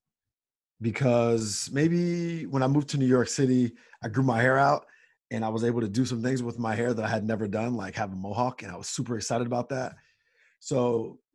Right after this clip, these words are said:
that was a lot less. But what started happening is as I grew my hair out more, the, the middle of my head was starting to not grow as much as the rest of it around.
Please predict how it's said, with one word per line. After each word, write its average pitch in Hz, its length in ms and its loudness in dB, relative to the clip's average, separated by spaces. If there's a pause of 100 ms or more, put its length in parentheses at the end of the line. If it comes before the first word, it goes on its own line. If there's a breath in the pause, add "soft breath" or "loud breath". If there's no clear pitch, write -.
(160)
that 127 260 2
was 117 120 0
a 120 60 2
lot 117 320 0
less. 113 220 0
But 123 140 -4
what 117 180 0
started 120 240 -2
happening 127 360 2
is 104 220 -4 (320 soft breath)
as 123 140 2
I 113 80 0
grew 131 260 4
my 117 200 4
hair 131 240 4
out 113 160 2
more, 127 560 4 (480 soft breath)
the, 107 320 2
the 107 120 0
middle 127 360 8
of 110 80 4
my 110 220 2
head 127 340 6
was 104 200 0
starting 110 380 2
to 107 280 0
not 110 360 0
grow 110 260 4
as 104 180 0
much 113 260 -2
as 110 200 -4
the 101 100 -4
rest 104 280 -4
of 113 80 -4
it 101 100 -2
around. 107 500 -4